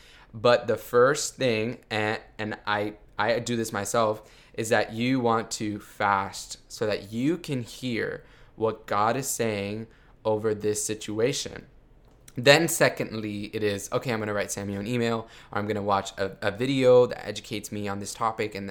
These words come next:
that's second, that's second. But first is, I need to hear the voice of God for this person's life. I need to see scripture. I need it to jump out at me. I need to ha-, have it have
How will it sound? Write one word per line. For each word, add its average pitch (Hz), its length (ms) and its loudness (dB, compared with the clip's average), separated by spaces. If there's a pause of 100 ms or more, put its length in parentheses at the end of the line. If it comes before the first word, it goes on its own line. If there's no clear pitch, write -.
that's 120 240 0
second, - 320 -2 (160)
that's - 200 -6
second. - 300 -10 (420)
But 120 140 4
first 135 720 6
is, 104 220 -2 (100)
I 123 220 6
need 147 240 -2
to 143 100 -6
hear 143 300 -4
the 147 100 0
voice 120 280 0
of 113 120 -6
God 98 460 -2 (420)
for 120 580 6
this 113 380 0
person's 107 540 -6
life. 101 440 0 (300)
I 117 120 0
need 156 240 0
to 139 160 0
see 147 400 -2
scripture. 120 460 -2
I 110 100 -2
need 123 180 -4
it 120 80 -14
to - 140 -10
jump 127 340 -4
out 113 220 0
at - 140 -2
me. 107 180 -6
I 113 120 -4
need 131 200 -4
to 120 220 -6 (260)
ha-, 117 220 0
have 131 220 0
it - 180 -4
have 123 380 0